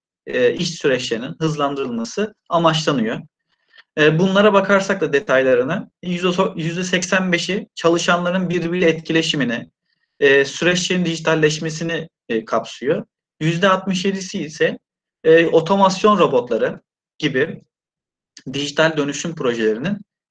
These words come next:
yer aldığını görüyoruz. E, dijital dönüşüm anlamında yol kat eden firmaların bu yolun başında olan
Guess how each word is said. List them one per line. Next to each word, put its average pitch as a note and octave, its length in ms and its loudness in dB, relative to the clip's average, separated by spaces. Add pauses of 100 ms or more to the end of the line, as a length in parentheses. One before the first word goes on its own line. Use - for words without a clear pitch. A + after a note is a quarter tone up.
(140)
yer E3+ 180 4
aldığını B2+ 420 2
görüyoruz. F#2+ 640 0 (800)
E, E3+ 280 4
dijital G#3 420 2
dönüşüm A3 320 -2
anlamında A3 460 0
yol G#3+ 240 4
kat G#3+ 140 -2
eden G3+ 220 0
firmaların G3+ 720 0 (120)
bu F3+ 80 -2
yolun F#3 420 0
başında F#3+ 500 0
olan C3 380 -4